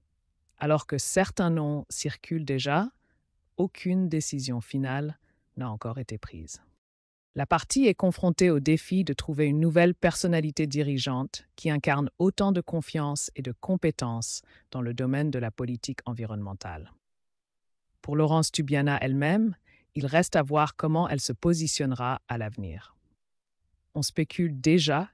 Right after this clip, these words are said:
qu'elle pourrait se concentrer à nouveau sur son travail dans des organismes internationaux et des think tanks.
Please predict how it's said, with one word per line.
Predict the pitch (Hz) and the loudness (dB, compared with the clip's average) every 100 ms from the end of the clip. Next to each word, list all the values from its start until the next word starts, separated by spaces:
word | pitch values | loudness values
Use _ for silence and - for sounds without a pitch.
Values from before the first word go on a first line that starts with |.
| _ | _
qu'elle | 131 120 | -8 -8
pourrait | 139 139 147 | -6 -2 -2
se | - | -4
concentrer | - 151 - 131 - 139 | -4 -4 -4 -6 -6 -6
à | 135 151 | -2 0
nouveau | 165 143 151 | 0 0 -4
sur | - 135 | -4 -6
son | - 123 | -6 -8
travail | - 123 123 131 139 - - - - | -6 -6 -2 -2 -4 -10 -20 -20 -12
dans | 135 | -6
des | 127 123 | -4 -2
organismes | 135 131 123 127 - 113 | -2 -2 -2 -2 -4 -8
internationaux | - 143 143 135 127 127 120 123 - | -4 -2 -2 -2 -2 -2 -2 -4 -6
et | 123 | -8
des | 107 | -8
think | - 110 - | -8 -8 -10
tanks. | - 85 78 - | -14 -14 -16 -20